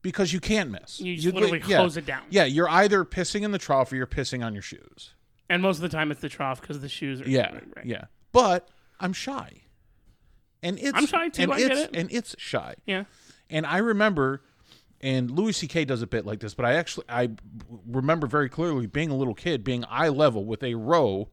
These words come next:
Speaker 2: Of dicks.
Speaker 1: Yeah. <laughs> It's not okay. It's,
Speaker 2: There's so
Speaker 1: it's
Speaker 2: many jokes that I could make that have nothing to do with you,
Speaker 1: Oh, I
Speaker 2: but
Speaker 1: wouldn't
Speaker 2: other,
Speaker 1: care.
Speaker 2: other scenarios.
Speaker 1: Yeah.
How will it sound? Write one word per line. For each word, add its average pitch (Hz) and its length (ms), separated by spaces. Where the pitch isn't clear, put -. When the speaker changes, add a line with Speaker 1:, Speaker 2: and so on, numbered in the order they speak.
Speaker 2:
Of 175 100
dicks. 156 400
Speaker 1:
Yeah. 381 420
<laughs> - 80
It's 233 200
not 269 180
okay. 254 560
It's, 185 200
Speaker 2:
There's 208 220
so 262 120
Speaker 1:
it's 294 80
Speaker 2:
many 277 120
jokes 196 280
that 180 100
I 165 80
could 165 180
make 156 500
that 185 140
have 180 140
nothing 190 220
to 202 80
do 185 80
with 139 120
you, 156 560
Speaker 1:
Oh, 127 160
I 110 40
Speaker 2:
but - 0
Speaker 1:
wouldn't - 60
Speaker 2:
other, 180 160
Speaker 1:
care. 202 180
Speaker 2:
other 180 200
scenarios. 135 760
Speaker 1:
Yeah. 90 180